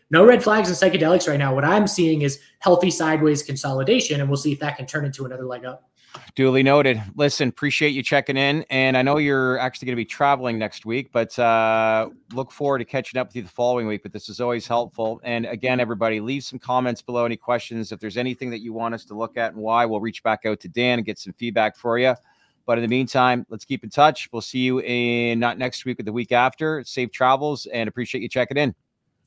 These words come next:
Speaker 1: Sounds good. Thanks for having me on. I'm gonna do a, a more in-depth technical analysis video this evening, so come on over to our YouTube channel if you're interested in more.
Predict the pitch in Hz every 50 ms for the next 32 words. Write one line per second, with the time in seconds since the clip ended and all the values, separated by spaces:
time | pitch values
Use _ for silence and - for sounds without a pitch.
0 | _ - - 160 160 175 185 175 - 214 233 240 226 202 208 196 196 - 196 190
1 | 196 196 190 190 190 190 196 196 190 180 180 185 185 170 165 185 185 180 175 170
2 | 170 170 170 165 147 147 147 151 151 147 147 165 175 180 180 - 202 196 196 190
3 | 170 175 165 160 - - 175 - 170 151 170 160 160 160 160 160 156 151 - 143
4 | 135 - 156 151 147 143 135 131 135 - - 190 185 170 139 135 127 127 127 127
5 | - 127 120 123 123 - - - 143 139 139 139 139 139 135 139 135 139 139 139
6 | 135 147 151 147 - 160 147 - - 156 160 175 175 160 147 - 139 135 135 135
7 | 143 - - 160 147 - 147 - - 175 175 180 165 135 117 113 -